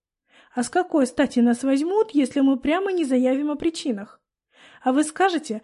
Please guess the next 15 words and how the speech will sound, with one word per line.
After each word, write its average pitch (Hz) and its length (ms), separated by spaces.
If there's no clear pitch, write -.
что - 240
отец 277 340
ваш 240 180
собирается, 311 600
когда 277 260
закончится 285 580
вся 277 200
эта 262 160
передряга, 294 640
продолжить 285 600
исследование. 214 720
Поручил 415 420
вам 240 140
собирать 254 440
материал. 269 500